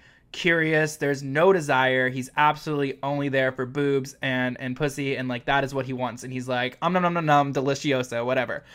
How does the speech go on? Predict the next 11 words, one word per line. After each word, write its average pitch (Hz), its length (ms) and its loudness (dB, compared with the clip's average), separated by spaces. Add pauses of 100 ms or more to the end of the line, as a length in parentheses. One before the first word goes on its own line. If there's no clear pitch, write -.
(280)
<laughs> - 760 2
Then 233 360 8
we 285 100 2
have 196 380 4
Brad, 156 600 6
okay? 147 440 2 (280)
And 139 120 -4
Brad 175 300 12
is 196 140 -2
Chad's 160 340 6
bestie, 135 500 0